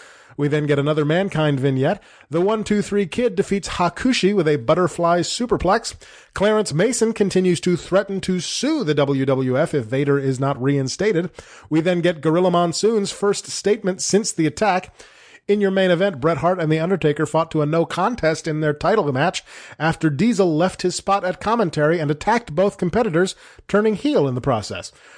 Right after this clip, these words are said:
We then got your actual main event, the latest Billionaire Ted sketch,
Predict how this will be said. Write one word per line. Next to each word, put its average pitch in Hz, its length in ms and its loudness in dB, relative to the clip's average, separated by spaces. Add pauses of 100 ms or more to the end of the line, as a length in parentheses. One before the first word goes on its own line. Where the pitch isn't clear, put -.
(160)
We 143 120 2
then 202 160 2
got 180 240 2
your 175 140 4
actual 233 440 0
main 196 200 4
event, 190 320 0
the 185 120 2
latest 160 480 0
Billionaire 143 440 2
Ted 208 280 0
sketch, 190 400 -2